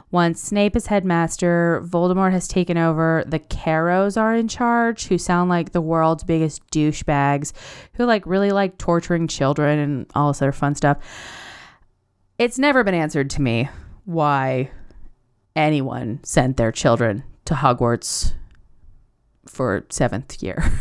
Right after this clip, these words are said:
Like, why that happened, why that was allowed to happen. These kids were getting, like, legally fucking tortured. Anyway, point is,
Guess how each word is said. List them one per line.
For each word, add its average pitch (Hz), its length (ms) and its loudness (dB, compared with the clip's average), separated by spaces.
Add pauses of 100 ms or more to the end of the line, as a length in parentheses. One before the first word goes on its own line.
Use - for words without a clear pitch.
(880)
Like, 165 280 0 (640)
why 202 320 2
that 202 200 0
happened, 160 420 0
why 160 160 2
that 160 120 0
was 160 120 -2
allowed 147 280 2
to 143 80 -2
happen. 139 400 0
These 139 160 -2
kids - 300 -2
were 170 80 0
getting, 165 180 2
like, 151 160 0
legally 214 640 0
fucking 190 500 0
tortured. 143 680 0 (1800)
Anyway, 151 320 0 (960)
point 208 240 2
is, 139 540 -4